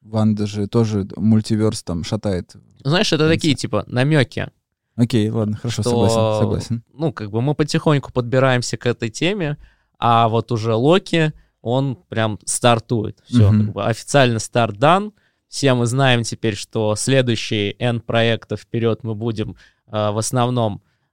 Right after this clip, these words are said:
Speaker 2: э, сталкиваться так или иначе с темой мультивселенных,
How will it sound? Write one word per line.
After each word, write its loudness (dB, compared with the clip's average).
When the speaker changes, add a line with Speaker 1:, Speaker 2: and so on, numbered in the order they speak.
Speaker 2:
э, -4
сталкиваться 4
так 0
или 0
иначе -2
с -14
темой 0
мультивселенных, -2